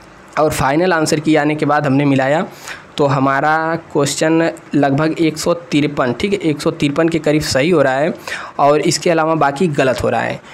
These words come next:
तो इस प्रकार से लगभग बाईस इस क्वेश्चन गलत हो गए और सब काट पीट के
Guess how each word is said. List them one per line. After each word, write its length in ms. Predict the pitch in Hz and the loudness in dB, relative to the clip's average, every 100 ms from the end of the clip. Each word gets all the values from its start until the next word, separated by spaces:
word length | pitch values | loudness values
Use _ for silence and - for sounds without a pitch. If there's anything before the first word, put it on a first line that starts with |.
| - - | -16 0
तो 100 | 156 | 2
इस 140 | 160 | 2
प्रकार 320 | 160 151 160 160 | 0 -2 -2 0
से 220 | 170 160 | 0 2
लगभग 320 | 147 143 156 | 2 2 2
बाईस 320 | 147 139 151 | 2 2 2
इस 160 | 160 151 | 0 0
क्वेश्चन 360 | 156 147 156 | -2 -2 0
गलत 240 | 151 151 160 | 0 0 0
हो 60 | |
गए 140 | 160 170 | 0 0
और 220 | 151 147 | 2 0
सब 300 | 147 160 165 | 0 -4 -4
काट 260 | - 156 156 | -4 -4 -2
पीट 160 | 143 | -4
के 180 | - | -2